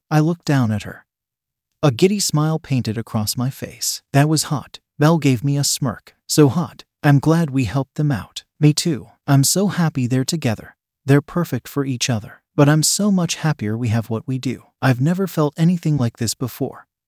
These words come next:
Never felt anything as passionate or sincere." I looked down to see that she had drifted off,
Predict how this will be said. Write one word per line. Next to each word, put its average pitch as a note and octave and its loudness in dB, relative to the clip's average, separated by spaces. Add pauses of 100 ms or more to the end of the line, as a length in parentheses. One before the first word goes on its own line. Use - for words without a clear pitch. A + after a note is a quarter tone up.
(100)
Never D3 2
felt D3+ 0
anything C#3+ 0
as A#2 -2
passionate A#2+ -4
or A#2+ -4
sincere." - -6 (100)
I D3+ 4
looked E3+ 0
down C#3 2
to A#2+ -6
see D3 0
that A#2 -4
she - -2
had C3+ -2
drifted B2 -4
off, - -10